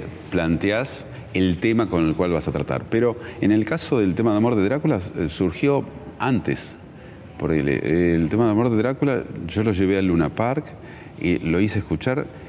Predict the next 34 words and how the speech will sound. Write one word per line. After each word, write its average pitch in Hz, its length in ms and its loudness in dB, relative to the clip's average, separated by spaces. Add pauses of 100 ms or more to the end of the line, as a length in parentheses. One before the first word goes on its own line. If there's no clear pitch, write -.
(240)
y 92 520 4
en 107 120 4
ese 131 240 0
momento, 110 440 4
bueno, 82 200 2
fue 98 240 0
toda 95 240 2
una, 73 260 0 (640)
una 80 560 -4
experiencia 82 540 2
increíble 80 400 4
porque 71 340 0
no 85 240 2
parábamos 90 380 2
de 80 60 2
componer 76 340 2
y 80 60 2
componer 80 340 2
y, 67 340 4
y 78 160 2
había 82 260 2
que 82 80 -2
armar 82 360 0
la 78 180 2
obra 95 280 2
en 78 100 2
tiempo 85 260 0
récord. 78 320 -2 (680)
Pero 107 440 4
fue 156 240 2
la 147 140 2
sensación 104 800 2
que 87 120 0
produjo, 123 760 2